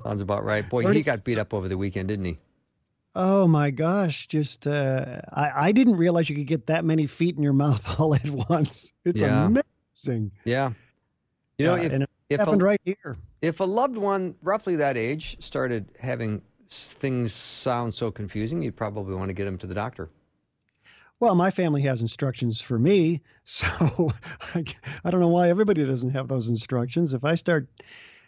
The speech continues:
Speaker 2: I think now they're just gonna say, "If you start sounding like Joe Biden, just, uh, pack it in."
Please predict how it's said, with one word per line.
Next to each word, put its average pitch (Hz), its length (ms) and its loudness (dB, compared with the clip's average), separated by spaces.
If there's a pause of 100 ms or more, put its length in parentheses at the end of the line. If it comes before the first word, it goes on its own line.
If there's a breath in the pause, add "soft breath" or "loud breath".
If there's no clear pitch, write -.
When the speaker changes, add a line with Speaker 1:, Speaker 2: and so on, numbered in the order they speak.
(120)
Speaker 2:
I 156 60 4
think 170 240 2
now 180 220 4
they're 190 100 0
just 139 160 -2
gonna 139 160 -2
say, 139 140 -2
"If 127 100 -2
you 131 80 -2
start 143 240 0
sounding 151 300 2
like 139 140 2
Joe 147 200 2
Biden, 131 600 0
just, 123 420 -6
uh, 120 220 0 (100)
pack 135 300 0
it 139 60 2
in." 147 380 0